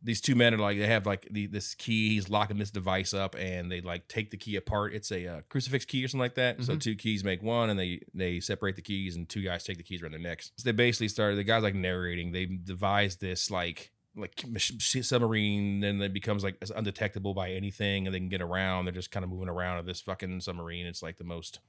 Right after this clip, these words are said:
Speaker 1: I don't know, advanced tech for this, whatever. So they've been, like, going under their, under the sea <laughs> to different, like, areas of the world, being undetected, right?
Speaker 2: Whether another country will detect their submarine or not.
Speaker 1: Mm. So as they're doing this, they suddenly spot a sub on the radar,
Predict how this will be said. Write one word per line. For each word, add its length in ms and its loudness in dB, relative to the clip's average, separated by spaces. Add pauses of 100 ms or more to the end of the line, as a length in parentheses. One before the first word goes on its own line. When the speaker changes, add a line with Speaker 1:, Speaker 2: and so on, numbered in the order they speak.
(160)
Speaker 1:
I 40 -6
don't 100 -4
know, 60 -6
advanced 420 -4
tech 240 -6 (140)
for 120 -12
this, 300 -6
whatever. 300 -10 (460)
So 120 -6
they've 100 0
been, 120 0
like, 160 2 (200)
going 360 2
under 160 -2
their, 340 -4 (160)
under 180 8
the 120 8
sea 360 0
<laughs> 720 -2
to 100 -2
different, 300 0
like, 240 -2 (400)
areas 220 6
of 40 -4
the 60 -2
world, 400 8
being 160 6
undetected, 460 0
right? 240 -4 (180)
Speaker 2:
Whether 320 2
another 320 0
country 420 -2
will 180 -4
detect 460 -6
their 280 -4
submarine 520 -8
or 100 -10
not. 260 -8
Speaker 1:
Mm. 320 -2 (120)
So 280 8
as 80 6
they're 80 4
doing 260 10
this, 260 6
they 220 6
suddenly 320 4
spot 260 10
a 60 0
sub 260 2
on 80 0
the 80 2
radar, 380 -2